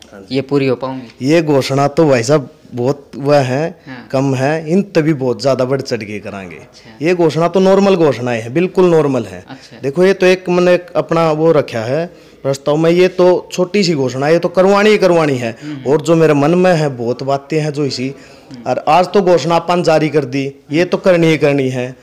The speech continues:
Speaker 2: अच्छा।
Speaker 1: और भी समस्याएं जिस तरह आप जो आज तक अपने तक पहुंची भी नहीं है,
Speaker 2: हम्म।
Speaker 1: लोग बताओगे, उनके
Speaker 2: हम्म।
Speaker 1: बारे में भी
Speaker 2: हम्म।
Speaker 1: पूरा विचार करांगे, सारी समस्या का समाधान करवाएंगे
Speaker 2: जी।
Speaker 1: भाई।
Speaker 2: तो भाई मैं बता दूं, अगर ये घोषणा,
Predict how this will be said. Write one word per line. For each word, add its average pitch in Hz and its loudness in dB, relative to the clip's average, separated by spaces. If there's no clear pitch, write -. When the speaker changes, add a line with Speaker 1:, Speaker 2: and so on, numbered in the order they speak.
Speaker 2:
अच्छा। 135 0
Speaker 1:
और 208 4
भी 208 0
समस्याएं 202 2
जिस 175 -6
तरह 190 2
आप 185 0
जो 175 0
आज 185 4
तक 185 -2
अपने 180 0
तक 160 -8
पहुंची 190 -2
भी 151 2
नहीं 120 0
है, 117 -8
Speaker 2:
हम्म। 131 -10
Speaker 1:
लोग 139 0
बताओगे, 143 0
उनके 147 -4
Speaker 2:
हम्म। 127 -4
Speaker 1:
बारे 135 0
में 151 -2
भी 127 -6
Speaker 2:
हम्म। 135 -12
Speaker 1:
पूरा 139 -2
विचार 143 -2
करांगे, 147 -4
सारी 156 -2
समस्या 147 -6
का 117 -12
समाधान 101 -14
करवाएंगे 95 -16
Speaker 2:
जी। 90 -14
Speaker 1:
भाई। 80 -18
Speaker 2:
तो 156 -10
भाई 143 -2
मैं 165 -4
बता 151 -2
दूं, 143 -6
अगर 143 0
ये 151 0
घोषणा, 131 -2